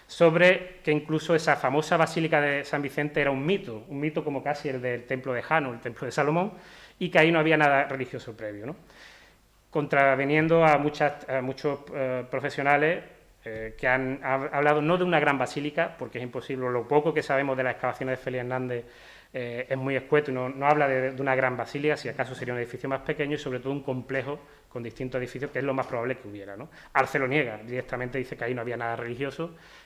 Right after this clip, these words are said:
y que eso eran otros elementos de otras épocas, pero no tenía nada que ver. Y en ese contexto, en el dos mil dieciséis, Nieto Cumplido, que había defendido ese concepto de, de mez-, de mixtura, ¿no? Y esa mezcla de cultura y, y demás, publica un libro que es La mezquita de Córdoba, joya bizantina.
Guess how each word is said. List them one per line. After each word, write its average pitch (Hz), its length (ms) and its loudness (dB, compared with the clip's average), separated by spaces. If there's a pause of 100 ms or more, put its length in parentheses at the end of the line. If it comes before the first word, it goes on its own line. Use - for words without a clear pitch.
y 127 80 -12
que 123 120 -10
eso 123 160 -8
eran 117 560 -6
otros 120 280 -10
elementos 117 360 -10
de 113 60 -8
otras 120 220 -6
épocas, 127 280 -6
pero 110 140 -12
no 104 100 -14
tenía 104 180 -16
nada 95 260 -18
que 95 80 -20
ver. 87 100 -20 (800)
Y 139 80 -8
en 135 80 2
ese 175 200 6
contexto, 190 540 6
en 160 60 4
el 135 100 0
dos 123 100 -2
mil 147 140 -2
dieciséis, 160 540 0 (580)
Nieto 147 300 0
Cumplido, 165 340 4
que 147 60 4
había 139 180 6
defendido 160 440 2
ese 156 120 -6
concepto 135 400 -6
de, 120 300 -4
de 117 120 -12
mez-, 117 180 -12 (120)
de 131 140 -2
mixtura, 139 560 -2
¿no? 139 100 0
Y 135 40 0
esa 135 140 -4
mezcla 139 300 -2
de 127 80 -2
cultura 139 540 -2
y, 147 100 -4
y 143 40 -8
demás, 160 380 -2 (540)
publica 156 320 0
un 175 100 4
libro 170 320 4
que 147 100 2
es 151 100 -4
La 143 100 4
mezquita 160 420 2
de 156 140 6
Córdoba, 160 480 4
joya 143 320 6
bizantina. 113 540 -8